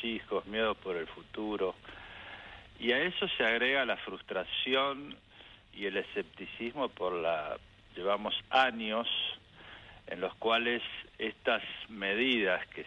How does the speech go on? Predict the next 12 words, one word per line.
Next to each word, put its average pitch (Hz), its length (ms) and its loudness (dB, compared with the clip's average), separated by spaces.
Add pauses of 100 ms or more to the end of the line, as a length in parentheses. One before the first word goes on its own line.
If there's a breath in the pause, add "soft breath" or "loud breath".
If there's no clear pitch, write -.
se 76 60 -6
anunciamos, 92 1080 2
todos 110 220 0
los 90 120 -6
que 90 100 -8
tenemos 92 440 -6
responsabilidades, 95 880 -2
nunca 120 360 -2
se - 80 -8
terminan 95 500 -4
de 87 120 -6
concretar. 87 880 0